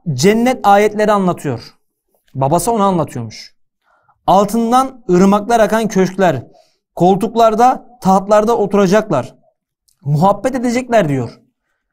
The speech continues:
Diyor ki, "E ben zaten burada koltukta oturuyorum."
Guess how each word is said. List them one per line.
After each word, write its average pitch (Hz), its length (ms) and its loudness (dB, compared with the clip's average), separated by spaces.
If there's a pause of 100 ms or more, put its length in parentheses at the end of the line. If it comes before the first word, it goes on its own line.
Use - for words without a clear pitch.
(500)
Diyor 277 220 0
ki, 170 400 -6
"E 156 140 -2
ben 190 140 0
zaten 226 360 0
burada 226 180 -2
koltukta 226 380 -2
oturuyorum." 220 520 -2